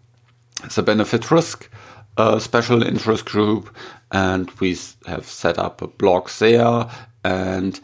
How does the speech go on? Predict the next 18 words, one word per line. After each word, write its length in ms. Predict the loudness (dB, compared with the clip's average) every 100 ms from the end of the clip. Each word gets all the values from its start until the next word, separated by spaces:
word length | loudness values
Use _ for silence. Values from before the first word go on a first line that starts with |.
| -2
I 340 | 2 4 2 -2 _
kind 200 | -2 2
of 180 | 2 0
realized 680 | 2 6 6 6 2 0 -2
that 220 | -2 -2
maybe 680 | -4 -2 0 0 0 -4 -6 -16 _
blog 580 | 0 4 6 6 4 2
and 220 | -6 -6 -2
writing 540 | 0 0 0 -2 -4
is 180 | -4 -2
not 380 | -2 0 -2 -2
the 200 | -2 2
right 360 | 2 2 0
medium 400 | 0 0 -2 -4
for 180 | -2 0
me. 360 | 2 2 2 -2 -16 -18 -18 -20 -8
And 360 | 0 4 4 4
so 760 | 0 2 6 6 6 2 -2